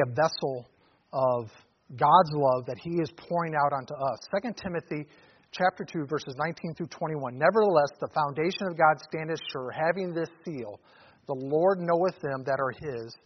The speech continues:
and let every one that nameth the name of Christ depart from iniquity. But in a great, great house there are not only vessels of gold and of silver, but also of wood and of earth, and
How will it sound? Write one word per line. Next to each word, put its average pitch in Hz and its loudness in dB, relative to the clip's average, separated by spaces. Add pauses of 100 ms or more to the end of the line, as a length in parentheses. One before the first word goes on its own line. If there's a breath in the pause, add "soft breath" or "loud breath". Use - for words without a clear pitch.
(500 soft breath)
and 143 -2
let 143 2
every 196 6
one 170 4
that 147 2
nameth 170 0
the 190 -4
name 180 0
of 175 -6
Christ 135 0
depart 151 -6
from 143 -10
iniquity. 131 -10 (540 soft breath)
But 135 -2
in 131 -6
a 123 -6
great, 147 2 (220)
great 165 0
house 139 0 (100)
there 135 -6
are 127 -8
not 143 4
only 156 -4
vessels 147 -4
of 123 -8
gold 170 0
and 156 -6
of 135 -12 (100)
silver, 156 -2
but 135 -8
also 135 -2
of 120 -12
wood 143 0 (480 soft breath)
and 127 -8
of 117 -4
earth, 156 2
and 127 -10